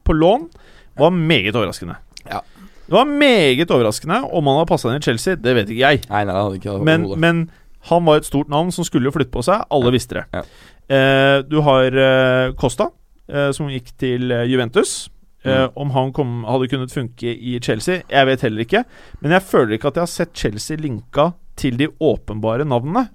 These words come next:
Speaker 1: hvis du skulle vært med på disse tingene.
Speaker 2: Mm.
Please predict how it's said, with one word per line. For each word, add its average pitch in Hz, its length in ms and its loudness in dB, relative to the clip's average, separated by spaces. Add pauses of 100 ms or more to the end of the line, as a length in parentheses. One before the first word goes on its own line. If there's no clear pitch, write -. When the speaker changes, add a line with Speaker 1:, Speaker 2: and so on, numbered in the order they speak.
Speaker 1:
hvis 120 380 -6
du 240 100 -10
skulle 311 240 -6
vært - 300 -2
med 127 160 -6
på 165 100 -6
disse 147 220 -2
tingene. 104 400 -4
Speaker 2:
Mm. 107 260 -6